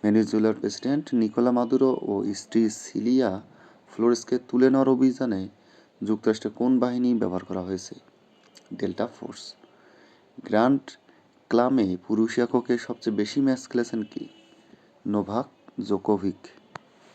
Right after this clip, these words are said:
ভেনেজুয়েলার প্রেসিডেন্ট নিকোলা মাদুরো তার স্ত্রীকে আটক করা হয় কোথা থেকে?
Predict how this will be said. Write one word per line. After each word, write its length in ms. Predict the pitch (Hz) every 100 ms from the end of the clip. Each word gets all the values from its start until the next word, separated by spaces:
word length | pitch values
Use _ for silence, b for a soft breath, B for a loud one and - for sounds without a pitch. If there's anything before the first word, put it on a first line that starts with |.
| _ _ _ _ _ _ _ _ b b b b
ভেনেজুয়েলার 560 | 107 117 143 147 156 160
প্রেসিডেন্ট 440 | 147 147 - 156 -
নিকোলা 260 | 131 151 151
মাদুরো 460 | 151 143 135 101 98
তার 240 | 110 110
স্ত্রীকে 400 | 113 - 131 127
আটক 220 | 123 113 117
করা 200 | 120 120
হয় 380 | 110 120 123 123 - _ _ _ _ _ _ -
কোথা 220 | - 117
থেকে? 300 | 104 90 87